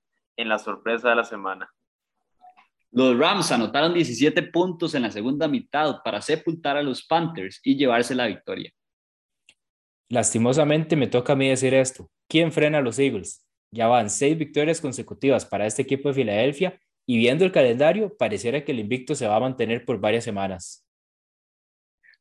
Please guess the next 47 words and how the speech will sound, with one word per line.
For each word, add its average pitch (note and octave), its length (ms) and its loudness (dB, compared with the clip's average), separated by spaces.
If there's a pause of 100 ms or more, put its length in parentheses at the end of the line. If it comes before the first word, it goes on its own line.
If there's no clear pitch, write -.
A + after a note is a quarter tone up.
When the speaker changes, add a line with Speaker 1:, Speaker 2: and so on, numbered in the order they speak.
(120)
Speaker 2:
Con D3+ 160 4
la D#3 60 4
anotación C#3+ 480 2
de G3 80 4
lunes F#3 340 4
en F#3 80 -2
la C#3 100 -2
victoria C#3+ 440 0
de - 0 -
los C#3+ 160 -2
Chargers, F3 640 -2
Austin E3 380 -4
Eckler F3 440 -2
es A#2+ 120 -4
el D3+ 100 -4
octavo D3+ 420 0
jugador B2+ 280 -2
en D3+ 80 -2
la C3+ 60 -4
historia C#3 280 -4
de C#3+ 80 -2
la B2 140 -2
N - 20 -4
F C3+ 240 -4
L D3 220 -4
con A2+ 180 -6
al G2 80 -6
menos C3 300 0
veinticinco C3+ 720 -2
touchdowns C#3+ 520 -2
terrestres C3 560 -2
y B2+ 120 2
veinticinco E3+ 720 -2
touchdowns C#3 560 -2
por B2+ 100 -2
recepción B2+ 640 -2
en C3 200 0
su C3 180 -4
carrera, G#2+ 540 -2
para G2+ 260 -4
que G#2+ 140 -4
la A2 100 0
anoten A#2 380 0
ahí B2+ 100 0
para G#2+ 160 -4
el - 40 -18
fantasy. - 500 -6